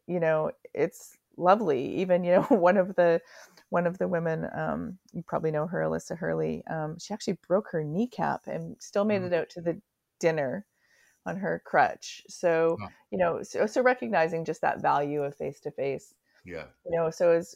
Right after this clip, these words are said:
Speaker 1: much as we, we all n-, can recognize that, you know, digital has a place and hybrid has a place,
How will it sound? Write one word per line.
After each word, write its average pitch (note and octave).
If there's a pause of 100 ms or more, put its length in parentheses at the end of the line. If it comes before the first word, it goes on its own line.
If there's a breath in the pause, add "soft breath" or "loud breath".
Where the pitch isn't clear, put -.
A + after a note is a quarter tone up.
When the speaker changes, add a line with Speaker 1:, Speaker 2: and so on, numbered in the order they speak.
(160)
Speaker 1:
much -
as F#3+
we, F#3
we E3+
all E3
n-, -
can F#3
recognize D3+
that, D#3
you D#3+
know, D#3+
digital D#3+
has D#3+
a E3+
place D3
and D#3+
hybrid D3+
has D#3
a D3+
place, -